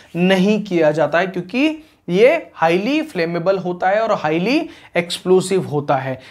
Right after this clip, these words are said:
इसीलिए इसका इस्तेमाल अब नहीं किया जाता है। लेकिन आपको ये सारे ही याद करने हैं, ठीक है। पहला है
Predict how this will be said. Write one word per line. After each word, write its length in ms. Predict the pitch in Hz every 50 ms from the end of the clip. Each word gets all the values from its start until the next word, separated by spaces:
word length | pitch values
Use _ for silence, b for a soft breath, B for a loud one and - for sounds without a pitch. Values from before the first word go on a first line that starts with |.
| B B
इसीलिए 360 | - 180 175 202 226 226 247 254
इसका 300 | - 196 185 - - 185
इस्तेमाल 420 | 180 180 185 185 170 180 190 202 190 185
अब 180 | 185 196 196 240 226
नहीं 320 | 190 170 160 147 175 185 180
किया 280 | 185 - 175 170 156 147
जाता 300 | 143 156 143 143 143 139
है। 220 | 131 135 139 139 139 B B B B B
लेकिन 400 | 170 175 202 214 208 226 254 254 - -
आपको 340 | 180 185 185 185 - 220
ये 200 | 220 202 208 220
सारे 420 | 208 208 - - 180 165 175 180 185 196
ही 320 | 180 180 185 214 214 208 196
याद 240 | 185 185 185 170 180
करने 340 | 180 180 165 170 180 185
हैं, 260 | 180 165 175 170 151 147 B B B B B -
ठीक 200 | 208 220 214 254
है। 80 | 226 214 214 B B B _ -
पहला 340 | 202 190 196 202 220 226 226
है 280 | 208 202 214 226 220